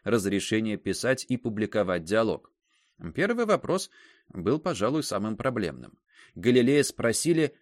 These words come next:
обращался ли он за разрешением писать книгу. Однозначный ответ был, разумеется, отрицательным, но дать его без всяких объяснений в сочетании с господствующим представлением, что книга защищает коперниканство,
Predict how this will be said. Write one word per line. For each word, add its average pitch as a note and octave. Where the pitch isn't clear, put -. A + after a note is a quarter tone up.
обращался A#2+
ли A#2
он D#3+
за A2+
разрешением A#2
писать D2
книгу. -
Однозначный B2+
ответ C3
был, D#3
разумеется, C3+
отрицательным, C3
но A#2
дать G#3
его F#3+
без E3+
всяких F3
объяснений C#3+
в -
сочетании B2+
с G2+
господствующим A#2+
представлением, A2+
что G#2
книга A2+
защищает G2+
коперниканство, F#2